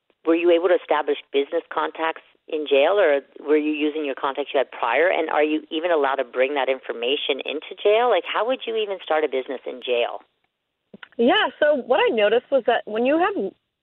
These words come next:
Speaker 2: everything taken away from you, or most things that we think we need, we can actually use our creativity and use what we have around us to create really unique things. So what I would do is, like, I came up with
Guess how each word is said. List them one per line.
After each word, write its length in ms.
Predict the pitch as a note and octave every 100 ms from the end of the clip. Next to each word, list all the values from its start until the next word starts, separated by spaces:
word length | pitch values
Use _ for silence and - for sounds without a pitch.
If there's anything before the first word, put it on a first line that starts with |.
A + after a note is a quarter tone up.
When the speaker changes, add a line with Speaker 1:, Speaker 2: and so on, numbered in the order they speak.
| _ _ -
Speaker 2:
everything 460 | F#3 G3+ B3 C4+ B3+ A#3
taken 220 | A3 G#3
away 180 | F3+ F3+
from 140 | B3
you, 100 | C4+
or 100 | G3+
most 280 | F#3+ G3+ A#3 _
things 240 | G3 B3
that 80 | A#3+
we 100 | G#3
think 240 | - G3+
we 120 | G#3 F3
need, 260 | E3 A#3+ - - - - -
we 80 | B3
can 100 | C4+
actually 260 | C4+ F4+
use 180 | C4 A#3 -
our 140 | G#3
creativity 720 | - A3+ G#3 G#3+ G3+ F#3 G3 G3
and 340 | F3+ E3+ F3 - _ _ _ _ G#3
use 160 | A3+
what 100 | B3
we 80 | B3
have 160 | G3+ F#3+
around 400 | F3 E3 F3 G#3+
us 180 | E4 - _ _ _ _ _ -
to 140 | B3
create 440 | - B3+ A3 G#3+ - _
really 260 | F#3+ G#3+ A3
unique 460 | G#3 G3 G3 G3 -
things. 260 | F#3+ D3 D3 -
So 320 | G#3+ G3 F#3 - - - _
what 160 | G3+ A3+
I 80 | A3
would 180 | A3 G3
do 160 | A3+
is, 80 | G#3
like, 120 | G#3
I 180 | F#3 F#3 E3
came 120 | A3+ G#3
up 120 | G3
with 120 | G3+